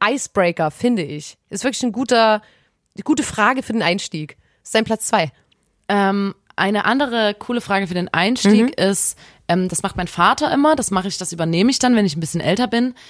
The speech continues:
Speaker 2: Ähm, und zwar auf so Geburtstagen von mir, zum Beispiel, wenn dann so die Jugendlichen in der Gruppe stehen
Speaker 1: Ja.
Speaker 2: und irgendwie halt so Jugendsprech, so Swag und
Speaker 1: Wild.
Speaker 2: ähm,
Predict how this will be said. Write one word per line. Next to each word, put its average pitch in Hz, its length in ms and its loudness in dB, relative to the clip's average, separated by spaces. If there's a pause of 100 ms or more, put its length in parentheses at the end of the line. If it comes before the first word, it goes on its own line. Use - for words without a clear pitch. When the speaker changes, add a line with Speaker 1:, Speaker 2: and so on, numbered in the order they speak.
(260)
Speaker 2:
Ähm, 196 200 -2
und 196 80 -4
zwar 208 180 4
auf 208 80 -2
so 202 120 -4
Geburtstagen 214 420 2
von 196 180 2
mir, 208 200 6
zum 196 120 -2
Beispiel, 185 300 -2
wenn 180 140 -2
dann 175 120 0
so 170 120 -6
die 165 120 -6
Jugendlichen 214 460 -2
in 156 100 -10
der 156 100 -10
Gruppe 208 360 -4
stehen 190 500 2
Speaker 1:
Ja. - 60 -20 (260)
Speaker 2:
und 170 300 -2
irgendwie 165 480 -2 (560)
halt 170 240 2
so 170 220 0
Jugendsprech, 175 800 -2
so 165 320 0
Swag 175 640 0
und 143 340 -12
Speaker 1:
Wild. 190 800 4
Speaker 2:
ähm, 160 320 -2